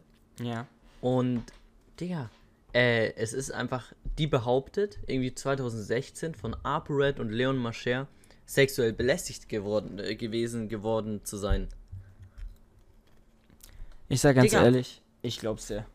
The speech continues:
Speaker 1: <laughs> Ich mein, ich hab, ich hab's mir gestern nicht mehr reingezogen, weil ich irgendwie keinen Bock hatte. Aber, ja,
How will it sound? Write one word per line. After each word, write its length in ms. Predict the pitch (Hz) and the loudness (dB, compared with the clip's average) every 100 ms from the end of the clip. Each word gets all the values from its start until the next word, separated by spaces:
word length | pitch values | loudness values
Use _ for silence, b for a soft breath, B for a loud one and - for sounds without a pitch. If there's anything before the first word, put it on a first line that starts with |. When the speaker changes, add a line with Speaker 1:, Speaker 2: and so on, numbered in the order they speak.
| - | -20
Speaker 1:
<laughs> 160 | - - - _ _ B B B B - | -14 -14 -16 _ _ B B B B -8
Ich 100 | 139 | -2
mein, 200 | 170 175 | -2 -2
ich 140 | - | -4
hab, 80 | 190 - - | -6 -8 -12
ich 160 | 185 | -4
hab's 160 | 180 - | -4 -4
mir 80 | 139 | -2
gestern 320 | - - 143 | -2 -2 -4
nicht 160 | 120 | -2
mehr 160 | 120 107 | -4 -2
reingezogen, 500 | 110 127 131 147 131 | 0 0 -2 -2 -2
weil 100 | 117 | -4
ich 120 | 104 | -6
irgendwie 240 | 113 110 - | -6 -8 -6
keinen 180 | 107 | -8
Bock 200 | 92 95 | -8 -8
hatte. 280 | 123 120 151 - b b b b b b - - | -8 -6 -8 -10 b b b b b b -20 -4
Aber, 640 | 107 101 104 101 95 90 - - | 0 2 2 2 0 -2 -8 -14
ja, 420 | 73 87 95 92 | -8 -4 -2 -4